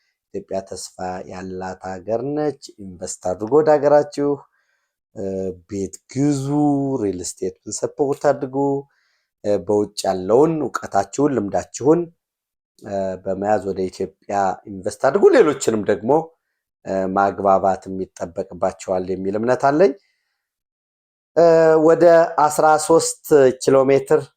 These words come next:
አካባቢ ርቀት ያለበት የቀይ ባህር፣ እ፣ እና በቀይ ባህር አድርጎ፣ እ፣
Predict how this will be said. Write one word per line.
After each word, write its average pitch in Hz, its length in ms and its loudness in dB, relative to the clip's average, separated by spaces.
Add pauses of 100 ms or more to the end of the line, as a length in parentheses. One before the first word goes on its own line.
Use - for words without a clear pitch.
አካባቢ 123 500 0 (420)
ርቀት 117 380 2
ያለበት 117 520 4
የቀይ 113 460 2
ባህር፣ 107 360 2 (420)
እ፣ 110 80 -6 (440)
እና 107 200 -6 (720)
በቀይ 139 260 4
ባህር 117 220 4
አድርጎ፣ 104 300 0 (840)
እ፣ 107 100 -4